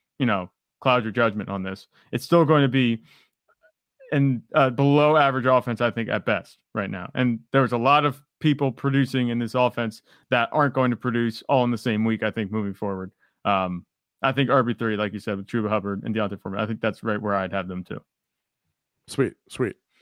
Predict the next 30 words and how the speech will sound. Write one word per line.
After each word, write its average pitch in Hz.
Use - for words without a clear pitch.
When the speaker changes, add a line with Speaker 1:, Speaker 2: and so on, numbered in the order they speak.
Speaker 2:
I 160
got 185
Van 180
Jefferson 160
here 156
at 156
number 143
fourteen. 139
He 180
was 196
activated 143
off 127
of 135
I 127
R, 131
and 139
Sean 143
McVay 135
ex-, -
said 139
he 139
expects 139
him 143
back. 135
He 180
can 208
even 160
play 143
this 120
week, 151